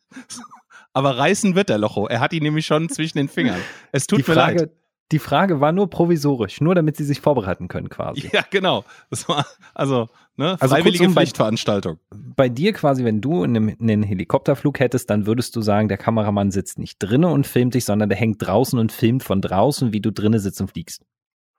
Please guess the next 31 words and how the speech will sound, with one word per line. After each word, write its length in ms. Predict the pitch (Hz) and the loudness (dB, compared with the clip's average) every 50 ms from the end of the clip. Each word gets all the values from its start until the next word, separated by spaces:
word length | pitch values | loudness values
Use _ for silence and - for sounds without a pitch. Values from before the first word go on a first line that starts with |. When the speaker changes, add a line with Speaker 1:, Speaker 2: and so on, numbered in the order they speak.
| _ _ _ _ | _ _ _ _
Speaker 1:
Äh, 180 | 92 95 95 - - | -6 -6 -6 -6 -4
nein, 340 | - 101 107 107 95 85 - _ _ _ _ | -4 -2 0 0 -2 -2 -6 _ _ _ _
ähm, 400 | - 95 87 87 87 87 92 104 - | -8 -6 -6 -6 -6 -6 -6 -6 -2
nicht 220 | - 117 123 - - | 0 0 0 0 -2
Singular, 560 | 107 104 113 120 127 131 131 127 131 127 123 | 0 2 2 4 4 2 2 2 2 2 0
Plural. 520 | - - - 123 110 101 82 80 80 - - - | -2 0 0 0 0 2 0 -4 -4 -6 -10 -16
Die 300 | - 95 - 123 131 127 | -14 -6 -4 -2 -2 -2
Kameraleute, 1300 | - - - 117 117 120 117 107 - 101 101 98 - - - 101 95 98 107 127 147 - - 202 233 285 - _ - - _ _ _ | -4 -2 -2 0 2 2 0 0 0 0 0 0 -2 -4 -6 -2 0 2 2 2 0 -2 -2 -4 -4 -4 -6 _ -20 -20 _ _ _
<laughs> 1300 | - - - - - - - - _ _ - - - - - - - - - _ - - - - _ | -20 -16 -16 -16 -12 -12 -12 -12 _ _ -20 -20 -20 -20 -20 -20 -20 -20 -20 _ -20 -20 -20 -20 _
die 180 | - 131 143 139 | -4 0 0 2
sind 320 | 120 143 165 185 - - | 4 4 2 2 0 -2
draußen, 680 | - 104 117 113 120 147 175 190 - - 156 156 151 151 | -4 -4 0 2 2 2 2 2 0 0 0 0 0 -2
fliegen 440 | 127 - - 127 131 156 165 156 143 | -6 -6 -4 -2 -2 -2 0 2 2
noch 180 | 139 135 131 | 2 2 2
mit 160 | 135 120 113 - - - - | 2 0 0 -2 -6 -10 -6
zwei 320 | - - - - 131 120 | -6 -4 -2 0 0 0
Helikoptern 720 | 117 - 143 139 135 117 - 143 - - - 123 120 117 110 - | 0 -2 -2 -2 -2 0 0 -2 -2 0 0 2 2 2 0 -2
links 380 | - 110 110 120 147 165 156 - | -4 -4 -2 0 0 0 0 -2
und 100 | 127 120 | -2 0
rechts 220 | 117 131 - - | 0 0 -2 -4
flankierend 600 | - 131 120 113 110 - 135 151 156 156 151 147 - - - - - - - - - - _ | -2 0 0 0 0 0 0 0 2 2 -2 -2 -4 -12 -20 -20 -20 -20 -20 -20 -20 -4 _
und, 380 | 131 131 139 143 143 - - - | 2 4 4 4 2 0 -2 0
ähm, 460 | 135 127 123 120 117 117 117 120 - - | 0 2 2 2 2 2 0 0 -2 -4
übern, 480 | 131 127 123 127 123 117 113 113 - | -6 -2 0 2 2 2 2 0 0
äh, 120 | - - 101 | -2 -6 -8
Flieger 600 | - - - 127 135 135 139 127 123 120 113 - | -8 -6 -4 -4 0 2 2 2 2 0 -2 -4
wird 260 | 107 98 110 123 - 123 | -6 -4 -4 -2 0 0
dann 100 | 117 117 | 0 0
noch 200 | 117 107 104 - | 0 0 -2 -2
oben 280 | - 123 135 135 127 | 0 0 0 0 -2
einer 540 | - 104 110 117 113 107 107 107 - - - | -2 -2 0 0 0 0 0 -2 -4 -8 -14